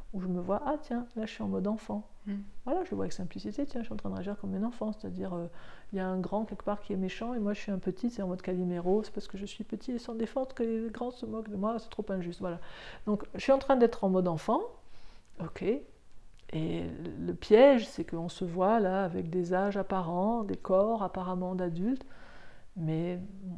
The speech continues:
Speaker 1: moi je vois dans, dans le mode quotidien, avec les personnes avec lesquelles je peux collaborer ou les personnes que je rencontre,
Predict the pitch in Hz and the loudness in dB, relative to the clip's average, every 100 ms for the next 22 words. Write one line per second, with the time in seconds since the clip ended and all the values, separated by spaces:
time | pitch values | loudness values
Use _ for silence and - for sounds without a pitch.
0 | 160 165 170 180 180 180 175 175 - - | -8 -6 -4 -2 -2 -2 -4 -8 -10 -12
1 | - 180 180 180 185 185 196 190 - 170 | -6 -2 2 4 4 2 0 0 0 2
2 | 185 214 247 226 185 170 170 170 180 180 | 4 4 4 4 2 -2 -2 -4 -4 -6
3 | 175 175 - 175 - 180 175 175 170 175 | -4 -6 -4 -6 -6 -6 -4 -4 -4 -2
4 | 175 170 170 185 196 185 170 170 - 175 | 0 0 0 4 4 4 2 0 -4 -4
5 | 175 175 170 170 190 196 202 | -6 -4 -4 -2 -2 -2 -2